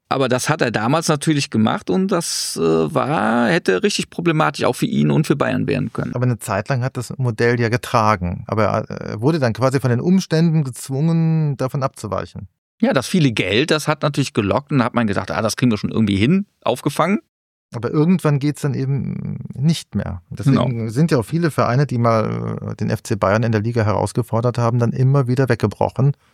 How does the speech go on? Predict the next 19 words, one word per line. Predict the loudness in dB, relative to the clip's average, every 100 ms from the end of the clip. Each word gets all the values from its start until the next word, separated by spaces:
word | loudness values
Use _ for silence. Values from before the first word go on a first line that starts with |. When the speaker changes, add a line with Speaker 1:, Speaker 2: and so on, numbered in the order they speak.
| _ _ -2
Speaker 2:
weil | 0 0
die | 0
eben | 0 0
ihre | 0 0
Truppen | -2 0 2
nicht | 2 0 0
zusammengehalten | 2 2 2 2 0 0 -2
haben. | -2 -6 _ _ _ _
Speaker 1:
Jetzt | 0
will | 2
ich | 2
noch | 0 0
ganz | 0 0
kurz | 0 -2 0
mal | 0 0 -2
was | -4 -2
zu | -2
dieser | 0 2 2
Meisterschaft | 2 2 0 -2 0 -2 -4 -12